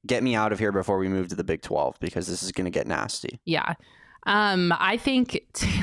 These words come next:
Speaker 2: not to get too dark on you guys, I think Arizona State athletics are in a really, really, really dark place. Um, I think there has been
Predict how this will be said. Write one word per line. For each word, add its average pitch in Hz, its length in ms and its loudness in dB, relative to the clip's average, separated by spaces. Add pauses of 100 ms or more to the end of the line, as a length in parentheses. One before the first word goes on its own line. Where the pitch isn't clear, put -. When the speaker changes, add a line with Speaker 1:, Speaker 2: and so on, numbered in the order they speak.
(680)
Speaker 2:
not 226 280 2
to 294 60 0
get 240 220 0
too 240 160 2
dark 214 260 4
on 165 160 2
you 147 80 -2
guys, 143 420 0
I 185 140 2
think 233 240 2
Arizona 190 380 4
State 180 240 -2
athletics 160 500 2
are 151 120 0
in 151 100 -2
a 151 60 -2
really, 147 420 -2
really, 135 520 -4
really 135 380 -8
dark 135 300 -4
place. - 480 -4 (160)
Um, 139 720 2 (580)
I 175 160 4
think 185 320 0
there 165 280 4
has 165 340 2
been 156 840 2